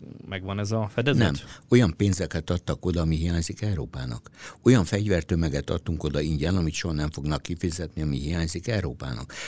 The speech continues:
Speaker 2: Tehát rendkívül érdekes az egész, amit te kérdezel. Van egy másik probléma. A franciák mindig a déli bővítést támogatták, a németek a keleti nyitás, ostpolitik, keleti politika, mondták a németek.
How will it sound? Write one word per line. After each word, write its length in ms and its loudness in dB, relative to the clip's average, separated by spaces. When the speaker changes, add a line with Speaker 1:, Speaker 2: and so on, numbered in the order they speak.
Speaker 2:
Tehát 240 0
rendkívül 540 2
érdekes 540 0
az 180 -8
egész, 300 -6
amit 260 -10
te 100 -6
kérdezel. 680 -2
Van 140 4
egy 120 4
másik 420 2
probléma. 440 -2
A 40 -2
franciák 540 -2
mindig 260 0
a 60 4
déli 300 2
bővítést 600 -2
támogatták, 640 -8
a 40 -4
németek 500 0
a 100 -2
keleti 400 -2
nyitás, 480 -4
ostpolitik, 640 -4
keleti 380 -2
politika, 500 -4
mondták 420 -6
a 40 -6
németek. 420 -6